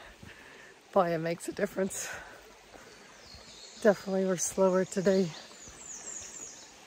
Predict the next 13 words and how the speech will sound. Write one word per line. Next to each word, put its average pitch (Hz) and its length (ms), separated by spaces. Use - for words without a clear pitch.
<sighs> 196 360
Oh 233 100
well, 185 280
that's 277 240
all 247 60
right. 180 220
So 202 220
I 202 320
don't 262 280
have 220 280
any 226 240
other 208 240
slack 202 420